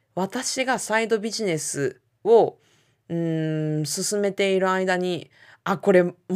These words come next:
っと知っておきたかったなっていうものを満載詰め込んだので、あの、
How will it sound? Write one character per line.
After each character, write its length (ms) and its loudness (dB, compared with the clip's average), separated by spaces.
っ 20 -6
と 180 -2
知 200 -6
っ 40 -20
て 120 8
お 60 8
き 80 -6
た 120 2
か 120 2
っ 100 -8
た 100 2
な 160 6
っ 100 -2
て 200 -6
い 80 2
う 40 0
も 140 0
の 340 4
を 80 0
満 340 0
載 320 0
詰 200 -6
め 80 -2
込 280 -2
ん 20 -2
だ 100 0
の 160 -4
で、 300 -2
あ 160 0
の、 560 0